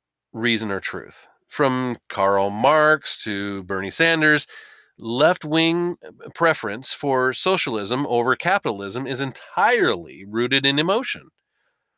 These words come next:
Only capitalism creates wealth. Socialism merely spends what capitalism creates.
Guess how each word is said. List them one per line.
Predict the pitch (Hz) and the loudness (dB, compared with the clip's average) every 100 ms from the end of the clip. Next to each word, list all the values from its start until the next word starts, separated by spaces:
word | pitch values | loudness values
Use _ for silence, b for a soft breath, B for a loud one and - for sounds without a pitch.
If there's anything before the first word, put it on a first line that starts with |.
| _ - | _ 0
Only | 151 202 233 247 | 2 2 2 0
capitalism | - 226 254 - 147 123 110 127 147 _ - | 0 0 0 0 0 0 0 -4 -6 _ -4
creates | 147 135 139 - | 2 2 2 2
wealth. | 214 - - - _ _ _ _ _ _ _ _ _ _ | 0 0 -4 -20 _ _ _ _ _ _ _ _ _ _
Socialism | - - 151 180 151 131 131 131 190 233 _ _ _ _ _ | -10 0 2 2 -2 0 0 -2 -4 -8 _ _ _ _ _
merely | - 113 120 123 131 | -8 0 2 2 0
spends | - - 208 208 135 151 - _ _ _ _ | -2 2 4 4 2 -4 -8 _ _ _ _
what | - 92 | -4 -4
capitalism | - 120 113 110 110 107 135 | 0 -2 -2 -4 -2 -2 -4
creates. | - 180 214 - - - | 0 2 2 0 -6 -10